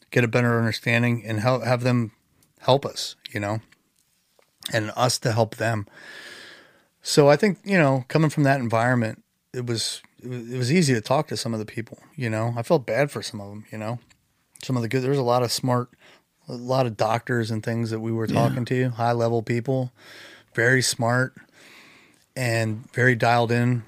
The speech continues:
Speaker 1: on politically and economically, and, you know, they, they got it all. And they put their lives on the line to support our country, um,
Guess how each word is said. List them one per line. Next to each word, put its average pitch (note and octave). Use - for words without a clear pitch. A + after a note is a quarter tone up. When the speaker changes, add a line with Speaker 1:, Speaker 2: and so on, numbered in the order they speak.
Speaker 1:
on G#2
politically B2+
and G#2+
economically, C3
and, G#2+
you A2
know, G#2+
they, A#2+
they C#3
got C3+
it G#2+
all. A2
And A#2+
they C#3+
put F3
their D3+
lives A#2+
on A2+
the G#2+
line G#2
to G#2
support A2+
our G#2+
country, A#2
um, A2